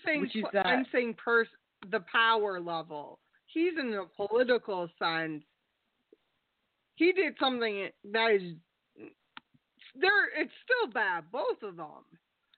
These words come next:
Speaker 1: You can't say one's not worse than the other. Grand scheme, sexual misconduct in the,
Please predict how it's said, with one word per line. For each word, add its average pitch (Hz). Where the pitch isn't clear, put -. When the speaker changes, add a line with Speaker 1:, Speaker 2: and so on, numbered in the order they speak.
Speaker 1:
You 233
can't 359
say 269
one's 240
not 226
worse 214
than 190
the 180
other. 160
Grand 254
scheme, 196
sexual 262
misconduct 220
in 220
the, 190